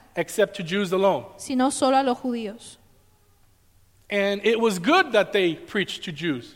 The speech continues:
Speaker 2: Y era, estaba bien que predicaran a los judíos.
Speaker 1: But here we're gonna see that another group,
Speaker 2: Pero aquí vamos a ver que otro grupo,
Speaker 1: a segment of this group,
Speaker 2: una,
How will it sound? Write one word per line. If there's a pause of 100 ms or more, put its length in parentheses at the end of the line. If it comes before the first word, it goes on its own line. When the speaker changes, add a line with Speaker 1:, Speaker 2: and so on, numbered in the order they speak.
(120)
Speaker 2:
Y
era, (180)
estaba
bien
que
predicaran
a
los
judíos. (220)
Speaker 1:
But
here
we're
gonna
see
that
another
group, (240)
Speaker 2:
Pero
aquí
vamos
a
ver
que
otro
grupo,
Speaker 1:
a
segment
of
this
group, (280)
Speaker 2:
una,